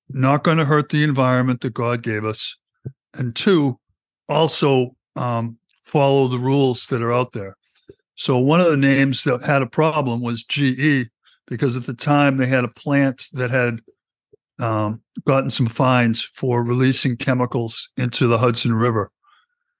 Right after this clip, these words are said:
And so at the time, in around two thousand, it was unheard of for somebody to not own G E. Um, they didn't own a lot of energy names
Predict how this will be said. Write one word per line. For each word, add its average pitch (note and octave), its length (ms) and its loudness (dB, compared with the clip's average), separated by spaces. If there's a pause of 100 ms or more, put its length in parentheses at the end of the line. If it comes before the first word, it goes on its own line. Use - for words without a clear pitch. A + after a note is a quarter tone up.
(120)
And B2 300 0
so C3 560 0 (680)
at E3 200 0
the E3 80 -4
time, D#3+ 440 2
in B2 140 -2
around B2+ 260 -2
two D3+ 200 -6
thousand, B2 640 -4 (680)
it C3+ 160 -4
was C3 340 -6 (360)
unheard C#3+ 440 2
of A#2 220 2
for B2+ 100 -8
somebody B2 400 -2
to A#2 120 -4
not B2 220 2
own A#2+ 220 0
G A2+ 160 -8
E. A2 300 -6 (1000)
Um, A#2 460 0 (280)
they B2+ 120 2
didn't D3+ 340 2
own C3 440 2
a C3 40 -2
lot B2+ 280 4
of A#2+ 160 -4 (240)
energy C3+ 400 0
names B2 520 -2